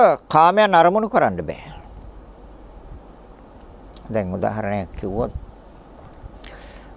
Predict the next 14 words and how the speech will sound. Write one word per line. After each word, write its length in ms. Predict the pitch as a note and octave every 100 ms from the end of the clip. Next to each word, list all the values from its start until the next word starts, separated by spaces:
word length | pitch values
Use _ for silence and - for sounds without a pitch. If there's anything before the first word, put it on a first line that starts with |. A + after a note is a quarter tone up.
| - - - - - -
අපි 240 | - B2+ A2+
ඇසට 280 | - A#2 B2+
ප්‍රියයිනේ. 520 | A2 A2+ C3 - - - - - - - - - - - - - - -
ඇසට 280 | - - B2
ප්‍රියයිනේ, 440 | A2+ G#2+ A#2+ F#4+ F4
කැමතිනේ 500 | - F#3 - G#4 G#4+
ඇසට. 440 | - G4+ - - - - - - - - - - - -
ඒක 160 | D#3+ C#3+
අරමුණු 360 | A2+ A2+ A#2+ B2+
කරන්නේ 300 | B2+ G#2 F#2
සිතෙන්නේ 420 | G2+ - F#2 D#2
කැමැත්තෙන්. 460 | G2 F2 - - - - - - - - - - - - - - - - -
තේරෙනවද 460 | G2+ G2+ A#2+ B2+
කියන්නේ? 300 | E2+ - -